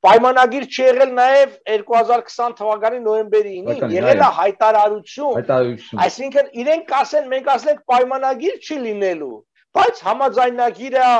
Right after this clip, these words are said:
Speaker 1: հայտարարություն է և այլն։ Նման մի բան անցկացնելու են, ը, իհարկե ոչ այդքան մեզ համար վատ, որովհետև Արևմուտքը թույլ չի տա այդ դելիմիտացիայի և դեմարկացիայի հարցը,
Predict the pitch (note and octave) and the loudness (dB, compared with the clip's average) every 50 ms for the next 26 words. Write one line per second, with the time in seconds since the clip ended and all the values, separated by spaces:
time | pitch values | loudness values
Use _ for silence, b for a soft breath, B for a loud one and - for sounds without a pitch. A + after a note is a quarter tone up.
0 | G#3+ G3+ - D#3+ G3 G3+ - B3 A#3+ A#3 A#3 A#3+ A#3 A#3+ - - - A#3+ A#3 A#3 | 0 -2 -2 -4 -4 -2 0 0 2 2 2 0 0 -4 -12 -16 -14 -6 -4 -2
1 | A3+ A3+ A3+ A3+ B3 A#3 B3+ B3 A#3 A3 F#3+ E3 C#3 A#2 _ _ _ _ _ _ | -2 0 0 -2 0 2 2 2 2 2 0 -4 -10 -14 _ _ _ _ _ _
2 | _ G3+ G3 A3 B3+ C4 C4 B3 B3+ A3+ F#3 B3 B3 A#3+ A3+ A3 A3 A3 - A3+ | _ -8 -2 0 0 0 0 -2 -6 -2 0 0 2 2 2 -2 -2 -4 -2 -4
3 | G#3 F#3+ - - G#3 G#3 G3 F3+ F#3+ G#3 B3+ E4 G4 F#4 - _ _ _ _ _ | -4 -4 -4 -8 -8 -6 -4 -4 -4 -2 -4 -4 -6 -8 -12 _ _ _ _ _
4 | _ - F3+ F3 F#3 - A#3 A3+ A#3+ C4 C#4 B3+ - A3+ G3+ F#3+ A3 B3+ B3+ B3+ | _ -2 -2 -2 -2 -4 -2 2 2 2 2 2 0 -2 -2 2 2 2 2 0
5 | - - - _ _ _ _ _ _ _ _ - G#3+ G#3+ G#3 G#3+ - A#3 A3+ A3 | -4 -14 -20 _ _ _ _ _ _ _ _ -2 0 0 -2 -2 -2 0 0 0
6 | G#3 E3+ D3 B2+ B2+ D3 _ _ D#3 D#3 D3 D3 D3 D3+ E3+ G3 F#3+ - - E3+ | 0 -2 -6 -14 -20 _ _ _ -20 -20 -16 -16 -12 -4 0 0 0 0 0 0
7 | F3+ F3 F3+ F3+ F3+ F3 E3+ D#3+ C3+ B2+ C3+ D3 D3+ F#3 B3+ E4+ E4+ - - _ | 0 2 2 2 2 4 2 0 -2 -2 -2 0 2 4 2 2 0 -4 -14 _
8 | _ _ _ _ E3 G3 G3+ G#3 G3 G#3 G3+ A3+ A3+ G3+ F#3 F3+ G3 G3+ G#3+ G3+ | _ _ _ _ -2 0 0 2 2 0 0 0 0 2 2 2 2 2 0 -2
9 | F#3+ G#3 G#3+ - - G#3+ G3+ - - G3 F#3+ - _ - - B3 A#3+ - A#3 G3+ | -2 -8 -12 -8 -10 -10 -10 -10 -16 -18 -18 -16 _ -8 -8 -8 -2 4 6 8
10 | F#3 F3+ F3+ F3+ C#3 A#2 D#3 D#3+ F3 F#3 F#3 F#3 F3+ F#3 F3 - F#3+ F#3 F3+ - | 8 8 6 6 2 0 0 0 0 0 -4 -6 -6 -10 0 2 2 2 2 2
11 | - F3 F3 E3+ D#3+ E3 E3 D3 C3+ D#3 D#3+ D#3 D3+ D#3 D#3+ D#3+ - D#3+ E3 - | -2 -2 -2 -2 -4 -6 -8 -6 -6 -8 -8 -6 -6 -8 -8 -6 -8 -8 -8 -8
12 | - D#3+ E3+ F3+ G3+ G#3+ G#3 - - E4 | -10 -8 -6 -4 -6 -6 -6 -6 -8 -10